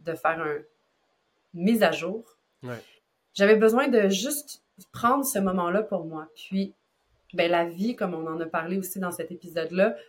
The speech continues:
Speaker 1: m'a amenée à prendre une décision qui était le pèlerinage. Rendu là-bas, il s'est passé des choses incroyables, des choses que j'ai encore du mal à expliquer. C'est comme les, ceux,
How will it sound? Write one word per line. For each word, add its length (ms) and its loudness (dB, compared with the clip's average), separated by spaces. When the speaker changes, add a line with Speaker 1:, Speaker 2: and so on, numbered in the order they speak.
Speaker 1:
m'a 120 4
amenée 600 2
à 220 -2
prendre 240 -2
une 100 -8
décision 680 -4
qui 100 -8
était 320 0
le 120 -2
pèlerinage. 720 -4
Rendu 320 0
là-bas, 360 6
il 80 2
s'est 140 -6
passé 340 -2
des 100 -8
choses 480 -6
incroyables, 800 -4
des 120 -4
choses 200 2
que 120 2
j'ai 160 0
encore 360 2
du 140 -4
mal 220 4
à 100 0
expliquer. 680 -10
C'est 560 -6
comme 320 2
les, 240 -4
ceux, 280 -4